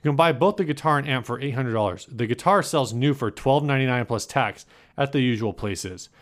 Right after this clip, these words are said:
This is a great deal on a great guitar. If it does not sell by Sunday evening, the ad will be removed. This is really cheap for a two thousand thirteen American Stratocaster with zero modifications.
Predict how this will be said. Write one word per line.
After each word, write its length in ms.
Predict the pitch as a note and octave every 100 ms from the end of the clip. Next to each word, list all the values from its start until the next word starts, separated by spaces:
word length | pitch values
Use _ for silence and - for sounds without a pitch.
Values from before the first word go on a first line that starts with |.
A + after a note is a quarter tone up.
| - - _
This 140 | C3
is 140 | D#3+ E3
a 40 |
great 300 | C#3+ D3+ D#3
deal 480 | C#3+ C#3 C3 B2 -
on 140 | B2 G2+
a 80 |
great 220 | F#2 A#2+ C3+
guitar. 360 | B2 A2 F#2
If 180 | G#2+ A2+
it 100 | A2+
does 140 | A2+
not 200 | A2+ C3+
sell 160 | C#3 D3+
by 120 | C3+
Sunday 280 | A#2 C3+ C3+
evening, 320 | C3+ A#2+ A#2+
the 120 | G#2
ad 140 | A2 A#2
will 80 | A#2+
be 160 | B2
removed. 400 | A#2 A2+ F#2 F2 _ _ _ _ _ _
This 180 | B2+ G#2+
is 120 | C#3+
really 260 | C3+ D3+ D#3
cheap 520 | C#3+ D3 A#2 - -
for 220 | - B2
a 40 | G#2+
two 200 | - C#3+
thousand 280 | C#3 C3 B2+
thirteen 260 | A#2+ C3
American 300 | A#2+ A2 -
Stratocaster 640 | G#2 A#2 A2 G#2+ A2 G#2 A2+
with 140 | G#2+
zero 320 | F#2 G2 G#2
modifications. 880 | A#2 B2 B2 A2 A#2 B2 E3+ E3+ E3